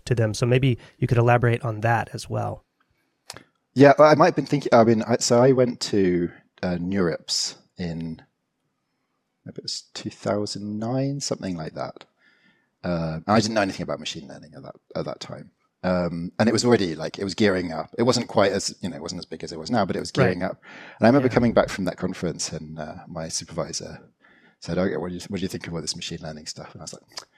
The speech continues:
Speaker 2: "Just seems to be something for selling adverts as far as I can tell." Um, <laughs>
Speaker 1: Which is true.
Speaker 2: <laughs> Wh-, and, and I still kind of hold on to that, but I do feel like I really
Speaker 1: Hmm.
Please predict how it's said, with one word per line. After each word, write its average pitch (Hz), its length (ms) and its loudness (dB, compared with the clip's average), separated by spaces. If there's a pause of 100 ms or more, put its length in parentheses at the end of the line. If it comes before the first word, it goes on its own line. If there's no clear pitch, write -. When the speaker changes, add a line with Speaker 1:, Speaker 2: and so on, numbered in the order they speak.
(100)
Speaker 2:
"Just - 160 -4
seems 202 140 -4
to - 80 -14
be - 60 -16
something 82 260 -8
for - 80 -16
selling 78 260 -6
adverts - 420 -6
as - 100 -6
far 76 120 -12
as - 100 -8
I - 100 -10
can - 120 -18
tell." - 280 -10 (760)
Um, 90 240 4
<laughs> - 800 0
Speaker 1:
Which 160 140 4
is 196 140 6
true. 269 360 8
Speaker 2:
<laughs> - 340 -8
Wh-, - 680 8
and, - 160 6
and 156 100 10
I 185 60 8
still - 200 4
kind 196 340 6
of 170 80 2
hold 147 240 8
on 131 160 8
to - 120 -6
that, 107 160 4
but 113 80 8
I 113 80 8
do 143 140 4
feel 139 180 6
like 110 200 6
I 101 60 4
really 95 400 4
Speaker 1:
Hmm. 107 80 -8